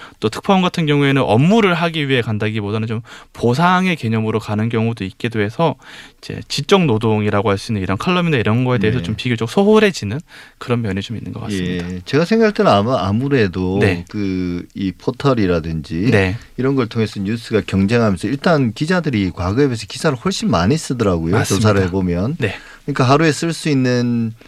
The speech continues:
Speaker 2: 그 이게 자기 능력치는 한계가 있는데 회사에서 요구하는 기사량이 많으니까 결국은 쉽게 쉽게 쓰기 위해서, 어, 다른 언론의 일부를 가져다 쓰거나
Speaker 1: 네.
Speaker 2: 자기는 이제 직접 현장에 나가지 않고 인터넷을 통해서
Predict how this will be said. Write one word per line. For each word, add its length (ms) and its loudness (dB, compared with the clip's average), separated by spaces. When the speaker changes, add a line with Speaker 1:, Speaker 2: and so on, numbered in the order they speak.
Speaker 2:
그 560 0
이게 140 -2
자기 320 2
능력치는 600 2
한계가 380 0
있는데 520 -2
회사에서 440 2
요구하는 500 2
기사량이 520 0
많으니까 720 -2
결국은 420 0
쉽게 320 -2
쉽게 240 -2
쓰기 380 -2
위해서, 480 -2
어, 240 -6
다른 280 0
언론의 600 2
일부를 460 0
가져다 420 0
쓰거나 800 -2
Speaker 1:
네. 140 2
Speaker 2:
자기는 360 2
이제 200 0
직접 400 -6
현장에 320 2
나가지 400 0
않고 480 -4
인터넷을 560 0
통해서 520 0